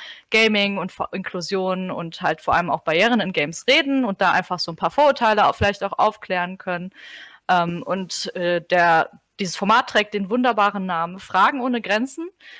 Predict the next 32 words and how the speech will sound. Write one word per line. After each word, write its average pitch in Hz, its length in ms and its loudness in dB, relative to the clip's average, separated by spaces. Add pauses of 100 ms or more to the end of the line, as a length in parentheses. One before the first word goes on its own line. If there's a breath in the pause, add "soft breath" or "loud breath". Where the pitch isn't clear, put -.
(220 loud breath)
Und 196 240 -2
genau 190 280 4
darüber 190 600 4
soll 180 240 -2
es 180 120 -10
hier 185 120 -4
heute 180 300 -2
halt 170 160 -4
auch - 200 -10
gehen. 330 300 0 (120)
Darum 180 280 -4
soll 165 140 -6
es - 100 -14
hier - 120 -6
heute 170 160 -10
gehen. 277 260 0 (720 loud breath)
Ähm, 202 480 2 (580)
ja, 214 180 2 (920)
also 220 260 2
wenn 262 100 4
ihr 381 120 4
Fragen 285 340 2
habt, 269 240 -2
natürlich, 269 600 -2
ihr 220 80 0
könnt, 240 440 -2
äh, 214 260 4
auch 240 260 2
im 220 160 -8
Chat 247 320 0
Fragen 214 420 0
stellen. 277 540 -2